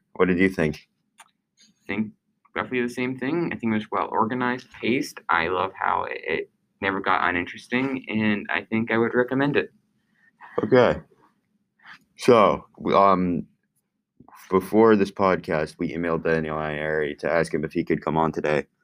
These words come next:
Speaker 1: And unfortunately, he couldn't, uh, but we emailed him a Q and A,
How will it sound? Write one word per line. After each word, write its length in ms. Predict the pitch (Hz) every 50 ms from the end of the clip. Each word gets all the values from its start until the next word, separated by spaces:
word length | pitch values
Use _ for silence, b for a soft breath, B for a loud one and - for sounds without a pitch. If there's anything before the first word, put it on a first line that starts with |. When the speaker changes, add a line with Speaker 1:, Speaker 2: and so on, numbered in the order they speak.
| B B B B B B B B B B B -
Speaker 1:
And 100 | 85 87
unfortunately, 640 | 82 - 92 98 98 98 104 92 87 80 78 73 76
he 180 | 80 90 80 73
couldn't, 440 | - - 95 90 87 80 78 - - _ _ _ _ _ _ _ _ -
uh, 320 | 82 87 82 80 78 78
but 320 | 73 73 - 82 78 76 71 -
we 200 | - 90 90 78
emailed 320 | - 98 98 95 92 90 90
him 120 | 95 82
a 40 | 85
Q 240 | 82 - - 90 85
and 80 | 85 82
A, 200 | 69 - 76 80